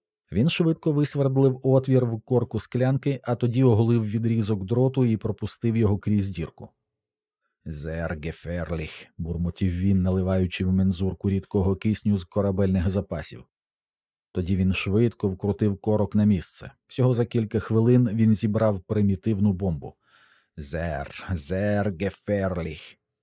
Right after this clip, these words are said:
Він виплив з лабораторії і попрямував до носу корабля. Йогансен готувала панель освітлення, коли проплив поруч Бек, що прямував до Веша.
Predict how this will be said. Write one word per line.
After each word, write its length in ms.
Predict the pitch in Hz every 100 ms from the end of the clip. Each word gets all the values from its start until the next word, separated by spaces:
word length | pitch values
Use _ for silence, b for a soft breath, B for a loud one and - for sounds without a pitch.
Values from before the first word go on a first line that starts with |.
| _ _ _ _ _ 92
Він 200 | 143 165
виплив 400 | 117 92 90 98
з 120 | 87
лабораторії 840 | 98 92 92 92 - 135 139 147 -
і 140 | 127
попрямував 720 | 113 101 104 95 92 92 107 113
до 240 | 92 101
носу 340 | 92 90 -
корабля. 580 | 92 95 87 80 73 - - _ _ _ _ _ _ _ _ _ _ _ _ _ _ _ _ _ _ _ _ _ _ _ _ -
Йогансен 460 | 147 131 123 135
готувала 480 | 117 127 127 123 123
панель 320 | 107 120 120
освітлення, 640 | 117 - 139 120 95 92 92
коли 260 | 98 98
проплив 480 | 98 101 104 104 95
поруч 380 | 107 104 104 95
Бек, 360 | 95 120 90
що 240 | - - 90
прямував 560 | 95 92 90 90 90
до 140 | 85 92
Веша. 420 | 90 - -